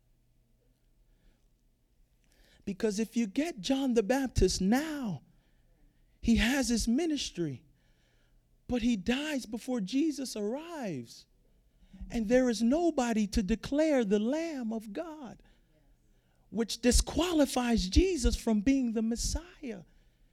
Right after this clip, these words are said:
'cause he needs an announcer. And yeah, you didn't get it when you wanted it, but if you don't doubt, you can have it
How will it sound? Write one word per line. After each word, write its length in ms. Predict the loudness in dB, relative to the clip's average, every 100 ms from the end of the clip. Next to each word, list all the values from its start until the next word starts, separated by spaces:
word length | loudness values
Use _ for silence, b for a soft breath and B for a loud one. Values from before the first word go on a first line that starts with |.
| _ _ _ _
'cause 160 | -6 -2
he 120 | 0
needs 380 | 0 0 0 -2
an 140 | -4
announcer. 720 | -4 -6 -8 -14 -16 -14 -14 -14 _ _ _ _ _ _ _ _ _ _ _ _ _ _ _ _ _ _ _ _ _ _ _ _ _ _ _ _ _ _ _ _ _ _ _ _ _ _ _
And 200 | -10 -6
yeah, 360 | -4 -4 -4 -4
you 180 | -2 -4
didn't 460 | -4 -4 -6 -6
get 200 | -4 -2
it 160 | -4 -6
when 220 | -8 -6
you 160 | -6 -6
wanted 500 | -8 -8 -8 -8 -10
it, 180 | -12 -14 _ _ _ _ _ _ _ _ _ _ _ _ _ _ _
but 140 | -6 -4
if 180 | -4
you 140 | -4 -4
don't 420 | 0 0 0 -6 -14 _
doubt, 640 | 4 4 -4 -8 -12 -20 -20 -20 _ _ _ _ _
you 140 | -6
can 220 | -4 -4 -4
have 540 | -6 -8 -8 -8 -10
it 140 | -12